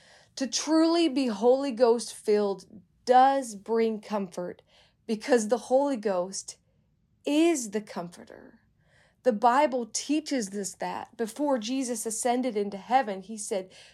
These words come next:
"Behold, I send the comforter. I send my spirit,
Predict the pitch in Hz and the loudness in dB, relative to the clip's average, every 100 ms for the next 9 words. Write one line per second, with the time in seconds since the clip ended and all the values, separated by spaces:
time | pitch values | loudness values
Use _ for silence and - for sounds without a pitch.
0 | _ 220 202 262 294 269 - 226 247 294 | _ -8 -2 2 4 2 0 -2 0 -2
1 | - - 233 226 180 196 - 254 269 262 | -4 -2 -2 -2 -4 -10 -8 -8 -8 -8
2 | 233 185 - 226 277 - 302 226 196 180 | -8 -8 -6 -6 -6 -4 -2 -2 -4 -6
3 | 185 - - - - 254 330 - - - | -6 -6 -6 -6 -4 -2 -2 -4 -8 -20